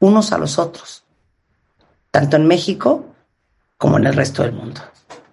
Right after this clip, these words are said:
Todos hemos estado horrorizados con los videos que hemos visto. Francisco Javier González, comentarista deportivo,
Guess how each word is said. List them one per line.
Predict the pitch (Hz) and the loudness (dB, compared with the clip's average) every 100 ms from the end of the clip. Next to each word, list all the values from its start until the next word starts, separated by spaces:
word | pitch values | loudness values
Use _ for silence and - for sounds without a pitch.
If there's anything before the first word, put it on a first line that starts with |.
| _ _ _ _ _ _ _ - - _ _ - | _ _ _ _ _ _ _ -20 -20 _ _ 4
Todos | 240 247 | 4 4
hemos | 254 240 240 | 4 2 2
estado | - 208 202 208 208 214 - _ _ _ | 2 4 4 6 4 0 -8 _ _ _
horrorizados | 185 196 185 190 180 165 202 175 - - - - _ _ _ _ _ _ _ _ _ _ | 4 6 4 4 4 2 2 0 -2 -10 -16 -18 _ _ _ _ _ _ _ _ _ _
con | - 165 | 2 4
los | 160 139 | 4 4
videos | 156 147 147 | 4 4 2
que | 151 | 0
hemos | 143 143 | -2 -2
visto. | - - - - _ - - _ _ | -6 -10 -14 -20 _ -20 -20 _ _
Francisco | - - 139 - | 0 2 0 0
Javier | 139 160 160 | 2 4 4
González, | 165 165 175 170 180 214 - - _ _ - _ | 4 2 4 4 4 0 -4 -16 _ _ -20 _
comentarista | - 165 160 160 165 156 | 0 4 4 4 4 4
deportivo, | 180 165 143 139 165 165 170 175 - | 4 2 0 2 4 6 4 0 -6